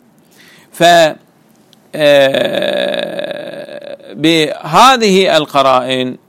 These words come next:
وغيرها طبعا، ما، آه، أشار إليها العلامة الطباطبائي، وأنا نقلت عبارته لكن لا يسع المجال لي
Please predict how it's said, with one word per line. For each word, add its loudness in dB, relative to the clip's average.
وغيرها 2
طبعا، -2
ما، -6
آه، -6
أشار 0
إليها -4
العلامة -2
الطباطبائي، -2
وأنا -2
نقلت 0
عبارته 0
لكن -4
لا 0
يسع -4
المجال -4
لي -4